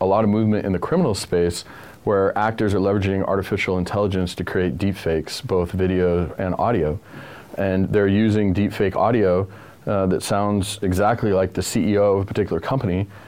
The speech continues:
calling a subsidiary, a foreign subsidiary, and asking them to transfer funds, right, accounts payable. Uh, and more and more, you know, companies are being hit with these types of attacks where they could lose a substantial amount of money. Um, there was a recent incident in Hong Kong,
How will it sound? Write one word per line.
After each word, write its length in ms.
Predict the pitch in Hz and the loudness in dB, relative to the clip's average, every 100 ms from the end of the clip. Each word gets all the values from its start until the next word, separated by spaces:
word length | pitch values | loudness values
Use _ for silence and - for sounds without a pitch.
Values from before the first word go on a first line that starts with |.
| - - | -20 -6
calling 320 | - 98 98 | 0 2 2
a 60 | 92 | 0
subsidiary, 880 | - 90 - 107 98 101 107 120 - | -2 -2 0 2 2 2 2 0 -2
a 140 | 92 | -4
foreign 320 | 87 110 113 | -2 0 0
subsidiary, 640 | 110 87 - 92 90 98 95 | 0 -2 0 2 2 2 0
and 100 | 82 | -2
asking 320 | 95 - 95 | -4 -2 -2
them 80 | 92 | -2
to 80 | |
transfer 340 | 87 95 - 90 | -2 -4 -2 -4
funds, 520 | - 90 92 98 - - - - - | -2 -2 0 -2 -8 -16 -16 -14 -4
right, 200 | 90 90 | 0 0
accounts 340 | - 101 95 - | 0 -2 -4 -4
payable. 520 | - 98 95 101 113 - - - - | -2 0 2 0 -2 -12 -20 -20 -8
Uh, 320 | 107 92 92 - | -2 -2 -2 0
and 160 | 110 | 0
more 200 | 104 123 | 2 4
and 80 | 110 | 4
more, 500 | 117 127 107 104 - - | 4 4 4 0 -4 -4
you 80 | 101 | -2
know, 80 | |
companies 340 | 95 139 139 101 | 0 0 0 2
are 60 | |
being 160 | 101 95 | 0 0
hit 240 | 90 123 | 0 0
with 100 | 104 | 0
these 160 | 98 98 | -2 -2
types 260 | 107 95 87 | -2 -2 -2
of 60 | |
attacks 560 | 87 - 127 110 - - - - - - - | -4 -4 -2 -2 -4 -12 -16 -20 -20 -8 0
where 460 | 107 104 101 98 - | 4 4 4 0 -4
they 240 | 95 110 | 0 2
could 160 | 117 120 | 2 2
lose 240 | 107 131 | 2 2
a 60 | 113 | 0
substantial 600 | - 101 - 117 113 - | -4 -6 -2 0 0 0
amount 220 | 95 95 | -2 0
of 60 | 87 | 0
money. 300 | 107 110 90 - - - - | 0 0 -4 -8 -20 -14 -4
Um, 140 | 101 | 0
there 100 | 101 | 2
was 120 | 101 | 2
a 60 | 101 | 2
recent 300 | 104 101 80 | 2 0 0
incident 280 | 98 107 104 | 0 0 0
in 60 | 90 | 0
Hong 240 | 107 95 | -2 -2
Kong, 440 | - 104 98 95 | -2 0 0 -2